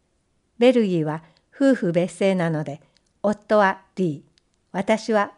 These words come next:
岡なのですが、子供の名字は岡で、外国人だからっていじめられたりしないかと不安はありました。ですが、伊賀に引っ越してきて、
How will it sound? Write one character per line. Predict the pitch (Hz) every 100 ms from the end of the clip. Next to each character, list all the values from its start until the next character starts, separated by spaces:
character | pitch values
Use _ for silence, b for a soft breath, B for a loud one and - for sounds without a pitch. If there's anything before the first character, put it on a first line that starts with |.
| -
岡 | 208 220
な | 185
の | 170 156
で | 151
す | -
が、 | 151 143 b b b b
子 | 202
供 | 202 233 226
の | 226
名 | 220 208
字 | 190
は | 156 151 - _ _
岡 | 202 202 160
で、 | 143 - _ _ _ _ _ _ _ _ _ _ _ _ _ _
外 | 190 208
国 | 202 233 254
人 | 226 214
だ | 180
か | 175 165
ら |
っ | 156
て | - 151 - b b b _ -
い | 170
じ | 214
め | 226
ら | 220
れ | 220
た | 214 190
り | 175
し | -
な | 196 190
い |
か | 180 156
と | 151 151 -
不 | - 214
安 | 220
は | 214
あ | 196
り | 160
ま | 151 147
し | -
た。 | 143 - _ _ _ _ _ _ _ _ _ -
で | 190
す | -
が、 | 160 156 b b b _
伊 | 226
賀 | 226 196
に |
引 | 170
っ | - -
越 | 196
し | 190
て | 175
き | 170
て、 | - 151